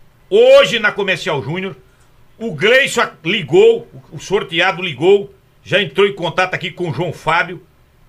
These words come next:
É, Gleison Roberto Menezes da Cunha,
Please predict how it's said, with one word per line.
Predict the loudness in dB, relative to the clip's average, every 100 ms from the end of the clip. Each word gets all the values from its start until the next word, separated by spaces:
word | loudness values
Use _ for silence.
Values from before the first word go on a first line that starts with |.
| _ _ _ _ _ _ -6
É, | -2 0 2 2 0 -4 _ -20 _ -20
Gleison | -10 -2 0 0 -2
Roberto | -4 -2 -2 0 -2 -2 -8
Menezes | -8 -6 -2 0 0 -2
da | -4 -4
Cunha, | -4 -4 -2 -2 -4